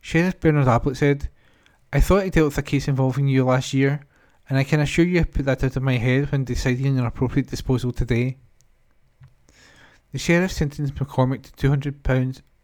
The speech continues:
fine, but being able, unable to pay, he will serve fourteen days in prison instead. And that article is an exclusive by Catriona Stewart.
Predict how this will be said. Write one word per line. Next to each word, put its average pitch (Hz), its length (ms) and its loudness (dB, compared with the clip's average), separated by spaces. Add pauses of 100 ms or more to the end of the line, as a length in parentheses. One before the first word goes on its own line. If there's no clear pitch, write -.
(680)
fine, 131 460 -2 (1080)
but - 300 -2
being 147 140 2
able, 143 200 0 (140)
unable 143 320 2
to - 120 -4
pay, 131 400 0 (360)
he 131 80 -4
will 127 100 0
serve 127 220 0
fourteen 143 400 0
days 123 240 0
in 120 100 -4
prison 123 300 0
instead. 120 560 -4 (840)
And 143 140 0
that 160 60 0
article 139 340 0
is 127 80 -2
an 131 120 0
exclusive 165 540 -2
by 147 100 -4
Catriona 143 520 -2
Stewart. - 320 -8